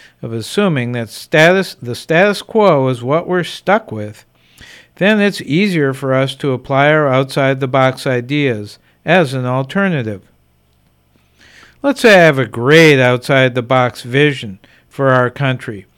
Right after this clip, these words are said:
like a universal Medicare for all healthcare system. How can I make it acceptable and eventually the norm?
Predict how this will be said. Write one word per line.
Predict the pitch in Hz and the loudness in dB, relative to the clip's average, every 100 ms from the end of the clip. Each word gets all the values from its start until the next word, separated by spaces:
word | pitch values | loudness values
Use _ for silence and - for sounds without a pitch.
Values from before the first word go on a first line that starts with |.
| _ - | _ -8
like | 185 214 214 | 0 2 4
a | 185 | 2
universal | 143 151 147 139 139 165 147 | 2 0 0 0 0 0 -2
Medicare | 120 117 147 160 156 151 | -2 0 0 0 2 0
for | 151 160 123 | 0 0 2
all | 123 151 | 2 2
healthcare | 156 208 226 - 127 107 | 2 2 2 0 -2 -2
system. | - 120 - 104 98 - _ _ _ _ _ _ _ _ | -6 -10 -10 -16 -18 -20 _ _ _ _ _ _ _ _
How | 277 | -4
can | 294 180 | 0 0
I | 151 143 | 2 0
make | 135 143 160 | 0 -2 0
it | 165 | -2
acceptable | 170 - 175 202 170 113 110 110 - _ | -2 -4 -2 -2 -4 -8 -8 -10 -18 _
and | - 151 | -6 -4
eventually | 131 113 196 226 - 120 147 | -2 2 2 2 -4 -2 0
the | 170 180 | 2 2
norm? | 190 226 214 107 92 | 2 2 0 -4 -10